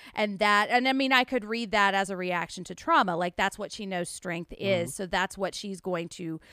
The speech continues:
Speaker 1: try to latch on to as powerful. But I don't find it reductive, because I think we see her struggle with, with the weight of that. Like, we see
Speaker 2: Mm-hmm.
Speaker 1: her when, when she decides not to kill Miles, like,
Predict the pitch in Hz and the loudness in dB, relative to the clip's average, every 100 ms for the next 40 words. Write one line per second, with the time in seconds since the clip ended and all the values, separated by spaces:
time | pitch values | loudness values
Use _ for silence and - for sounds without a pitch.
0 | - - - 214 190 180 175 - - 202 | -20 -10 0 2 2 2 0 -2 0 0
1 | 196 - 180 175 175 156 170 - - 214 | 0 -4 -4 -2 -2 -4 -6 -8 -6 0
2 | 240 214 - 190 170 170 _ _ _ _ | 2 2 0 -2 -2 -6 _ _ _ _
3 | 294 285 285 269 285 302 - 294 294 302 | -4 0 0 2 0 0 2 4 4 2
4 | 302 233 - 196 202 165 196 320 - - | 0 0 -4 -8 -6 -2 -2 -2 -6 -8
5 | 160 - 214 226 226 226 269 254 - 220 | -10 -6 -6 -2 0 0 0 -4 -4 -6
6 | 208 202 - - 254 262 269 220 220 208 | -6 -6 -8 -8 -6 -4 -4 0 0 0
7 | 196 - - 214 214 208 185 190 185 - | -2 -6 -2 0 0 -2 0 -2 -2 -6
8 | _ - - _ _ _ 202 190 233 196 | _ -20 -20 _ _ _ -6 2 2 2
9 | 202 190 180 196 214 185 170 - 147 - | -2 -2 0 0 0 -6 -8 -4 -4 -2
10 | 220 190 190 208 - 220 220 208 202 190 | -4 -4 -8 -8 -6 -4 -2 0 2 2
11 | 202 202 185 185 208 - 190 196 196 190 | 0 -4 -8 -6 -6 -6 -6 -2 0 0
12 | 202 190 190 180 - 190 180 180 208 220 | -2 -4 -4 -8 -4 -2 -2 -2 0 2
13 | 175 175 190 185 | 0 -2 -4 -6